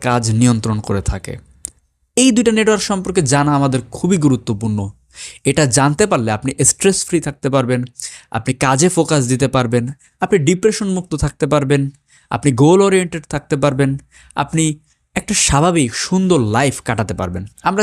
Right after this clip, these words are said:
যেমন কোনো একটা মেশিন যখন চালাই, তখন তার কিন্তু সকল কিছু জেনে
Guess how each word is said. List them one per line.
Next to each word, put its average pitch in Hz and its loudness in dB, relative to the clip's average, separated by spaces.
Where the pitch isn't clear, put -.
যেমন 202 0
কোনো 202 0
একটা 196 0
মেশিন 165 2
যখন 151 2
চালাই, 131 0
তখন 147 -2
তার 190 0
কিন্তু 190 -4
সকল 233 0
কিছু 170 0
জেনে 185 2